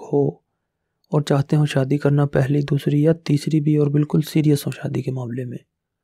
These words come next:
तो वो जो है अपनी तमाम तर तफसीलात के साथ अपना WhatsApp का नंबर वीडियो के नीचे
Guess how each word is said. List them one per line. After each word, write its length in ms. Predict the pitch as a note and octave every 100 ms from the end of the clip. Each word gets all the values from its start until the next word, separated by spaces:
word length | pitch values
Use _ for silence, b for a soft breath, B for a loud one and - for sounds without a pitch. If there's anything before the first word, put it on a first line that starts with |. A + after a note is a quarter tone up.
| _ _ _ _ _ _ _ _ _ -
तो 80 | C3
वो 220 | C#3 D3+
जो 120 | D#3
है 100 | D3
अपनी 320 | D3 D3 D3+
तमाम 560 | D3+ C#3 C3+ C3+ D3 D3+
तर 180 | D#3 D3+
तफसीलात 840 | - D3 - - C#3 C3+ C3+ -
के 160 | -
साथ 380 | C#3 - C3+ C#3 C#3+ - -
अपना 260 | D3+ D3+ C3
WhatsApp 440 | C3 D3+ - C#3+ -
का 100 | C3+
नंबर 360 | C3 C#3 D3 E3 _ _ _ _ _ _ _ _ -
वीडियो 280 | C#3 D3 D3+
के 120 | D3+
नीचे 300 | C3+ C3 D3